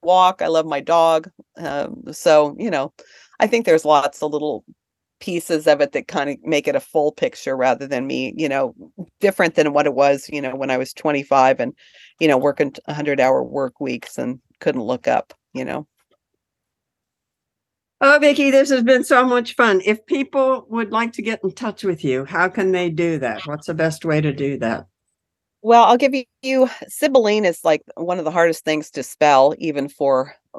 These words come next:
Speaker 1: me occasionally. So it's, uh, sibylline press dot com, and it's, uh, Sibylline comes from, um, this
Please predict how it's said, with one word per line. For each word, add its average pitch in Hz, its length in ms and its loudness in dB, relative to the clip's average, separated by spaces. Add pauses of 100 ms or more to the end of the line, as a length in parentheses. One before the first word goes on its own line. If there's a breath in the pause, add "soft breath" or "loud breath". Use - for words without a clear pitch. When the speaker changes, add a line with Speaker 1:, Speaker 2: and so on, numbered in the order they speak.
Speaker 1:
me 147 380 -2 (120)
occasionally. 143 560 -8 (280 loud breath)
So 180 280 4
it's, 165 260 4
uh, 160 180 4
sibylline 214 540 -2
press 175 420 0
dot 147 300 -2
com, 147 420 -4
and 143 120 -6
it's, - 320 -14 (180)
uh, 165 240 0
Sibylline 196 840 0
comes 160 320 -6
from, 151 520 -6
um, 143 600 -8 (580 soft breath)
this - 180 -4